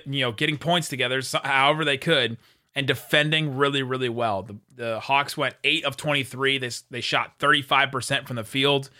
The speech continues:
And, uh, and yeah, that, that was it. It was a, an incredible, incredible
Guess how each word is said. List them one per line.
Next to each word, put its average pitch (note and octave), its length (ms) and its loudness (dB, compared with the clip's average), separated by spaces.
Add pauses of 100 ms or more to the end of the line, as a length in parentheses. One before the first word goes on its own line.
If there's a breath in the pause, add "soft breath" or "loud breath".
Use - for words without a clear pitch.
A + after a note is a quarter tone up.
(340 soft breath)
And, A#2+ 320 -2
uh, A2 300 -2 (100)
and B2 180 -6
yeah, C3+ 160 2
that, A#2+ 220 0
that C3 140 4
was B2+ 160 -2
it. D3 200 -4 (400)
It C3 60 -8
was C3+ 160 0
a, C#3 80 2
an C3 140 2
incredible, E3 640 2
incredible C3+ 720 0